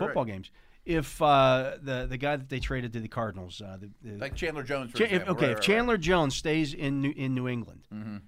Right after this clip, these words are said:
Speaker 1: he's probably on a Hall of Fame track right now.
Speaker 2: Right, right.
Speaker 1: He'd
Speaker 2: I
Speaker 1: have
Speaker 2: mean,
Speaker 1: a couple of Super Bowls in his name. He
Speaker 2: Yeah.
Speaker 1: probably has, you know, eighty sacks at this point. People
Speaker 2: Right.
Speaker 1: will be saying, "Yeah, Chandler Jones probably a Hall of Famer."
Speaker 2: And even Richard Seymour, who we mentioned,
Speaker 1: Right.
Speaker 2: he trades him to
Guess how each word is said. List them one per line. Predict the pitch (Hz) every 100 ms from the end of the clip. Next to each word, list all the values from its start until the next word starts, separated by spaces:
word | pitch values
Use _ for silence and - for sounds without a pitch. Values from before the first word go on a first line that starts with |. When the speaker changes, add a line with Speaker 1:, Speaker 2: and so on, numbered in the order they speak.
| _
Speaker 1:
he's | 359
probably | 330 - 220 202
on |
a | 190
Hall | 202 202
of | 180
Fame | 247 233
track | 139 104
right | 104 92
now. | 92
Speaker 2:
Right, | 135 175 - - _ -
right. | 151 - -
Speaker 1:
He'd | 165
Speaker 2:
I | 160
Speaker 1:
have | 160 139
Speaker 2:
mean, |
Speaker 1:
a |
couple | 170 170 160
of |
Super | - 208 196
Bowls | 180 208 185
in | 196
his | 170
name. | 185 190 180
He |
Speaker 2:
Yeah. | 143
Speaker 1:
probably | 160 151 151
has, | 143 135
you | 147
know, | 123 123
eighty | 139 151 143
sacks | - 151 160 -
at | 165
this | 160
point. | - 165 165
People | 151 113
Speaker 2:
Right. | 107
Speaker 1:
will |
be | 147
saying, | 135 151 151
"Yeah, | 240 247
Chandler | 226 285 240
Jones | 208 277
probably | 202 208 196
a | 175
Hall | 196
of | 175
Famer." | 294 285 147
Speaker 2:
And | - 127
even | 127 120
Richard | 123 120 117
Seymour, | 135 135 113
who | 107
we | 98
mentioned, | 95 113 113 101 95
Speaker 1:
Right. | 131 107 - _ _ _
Speaker 2:
he | 120
trades | 117 131 120 110
him | 107
to | 104